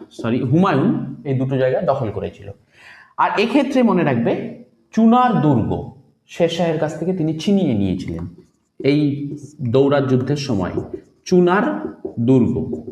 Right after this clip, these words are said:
তো এখানে যেটা ইম্পর্টেন্ট সেটা হচ্ছে এই যে চুনার দুর্গ তিনি দখল করেন, এই চুনার দুর্গটাকে বলা হতো gateway of, gateway of ইস্ট ইন্ডিয়া,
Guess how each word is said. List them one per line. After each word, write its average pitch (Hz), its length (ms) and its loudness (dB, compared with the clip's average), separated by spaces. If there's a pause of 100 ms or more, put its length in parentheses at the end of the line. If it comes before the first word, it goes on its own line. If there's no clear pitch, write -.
(760)
তো - 60 2
এখানে 233 440 2
যেটা 190 320 2
ইম্পর্টেন্ট 185 560 2
সেটা 196 320 0
হচ্ছে 208 220 0
এই 226 200 4
যে 240 180 2
চুনার 220 420 4
দুর্গ 165 520 2 (320)
তিনি 156 540 2
দখল 135 340 0
করেন, 131 260 -2 (380)
এই 143 200 -2
চুনার 190 320 2
দুর্গটাকে 185 480 2
বলা 131 240 2
হতো 143 600 0 (260)
gateway 180 560 2
of, 139 280 0 (1040)
gateway 156 760 0 (280)
of 117 500 -2 (280)
ইস্ট - 520 -2
ইন্ডিয়া, 101 520 -2